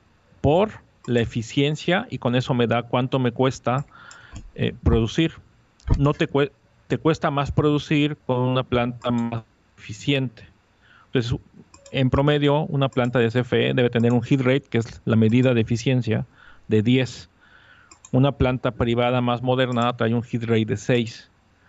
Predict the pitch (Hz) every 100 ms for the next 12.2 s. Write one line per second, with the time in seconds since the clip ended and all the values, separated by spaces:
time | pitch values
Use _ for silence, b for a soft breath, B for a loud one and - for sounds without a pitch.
0 | b b b b 113 117 131 131 127 120
1 | - - - 131 123 135 139 143 131 123
2 | 135 131 127 123 - - _ _ - 110
3 | 104 - - - 113 131 143 127 131 -
4 | 117 101 95 - _ _ _ 135 135 131
5 | 123 - 123 113 107 107 120 120 113 120
6 | 117 107 104 104 - _ - 123 113 139
7 | 135 139 170 160 120 120 139 - b b
8 | b b b - 110 110 113 110 123 123
9 | - 131 139 143 - 123 123 117 117 113
10 | 123 113 120 113 113 107 104 120 110 104
11 | 101 101 101 113 107 107 117 104 98 113
12 | -